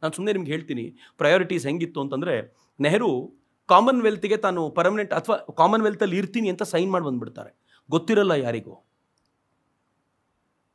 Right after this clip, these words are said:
ಯಾರಿಗೂ ಗೊತ್ತಿರಲ್ಲ, ಇವ್ರು ಸೈನ್ ಮಾಡಿ ಬಂದ್ಬಿಡ್ತಾರೆ, "ಕಾಮನ್ವೆಲ್ತಲ್ಲಿ ನಾವು ಇರ್ತೀವಿ." ಕಾಮನ್ವೆಲ್ತ್ ಅಂತಂದ್ರೆ ಯಾರ್ಯಾರು ಬ್ರಿಟಿಷರ ಆಳ್ವಿಕೆಯಲ್ಲಿದ್ದು ಈಗ ಸ್ವಾತಂತ್ರ್ಯ ಪಡ್ಕೊಂಡಿದ್ದಾರೋ ಅವರು ಬ್ರಿಟಿಷ್ ಕಾಮನ್ವೆಲ್ತ್‌ನ ಸದಸ್ಯರಾಗಿರ್ತಾರೆ ಅಂತ.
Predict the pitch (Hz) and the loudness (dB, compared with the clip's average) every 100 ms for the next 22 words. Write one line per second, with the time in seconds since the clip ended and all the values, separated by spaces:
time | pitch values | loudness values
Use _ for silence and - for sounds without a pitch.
0 | - 139 226 269 233 190 143 117 190 214 | -4 0 2 4 2 0 -2 -4 -4 -4
1 | - 208 233 196 196 180 170 135 - - | 0 2 2 0 -2 -4 -4 -6 -8 -6
2 | - 190 233 214 196 208 165 156 190 147 | 4 6 8 4 2 0 2 0 -4 -4
3 | - 165 226 220 214 202 196 214 226 143 | 2 2 2 2 2 0 -2 0 6 8
4 | 175 220 220 135 - - 139 170 247 247 | 8 8 6 4 0 -8 0 4 6 6
5 | 220 175 202 214 214 196 196 233 185 175 | 10 10 10 4 0 -2 -2 -2 0 2
6 | 165 208 208 202 180 175 160 147 143 208 | 2 2 -2 -2 -2 -2 -4 0 2 2
7 | 247 - 214 240 180 196 262 - 190 196 | 0 2 8 8 8 2 0 2 2 4
8 | 190 175 208 240 196 202 185 156 139 139 | 2 0 0 0 0 0 0 0 -4 -6
9 | 120 - 110 | -10 -10 -20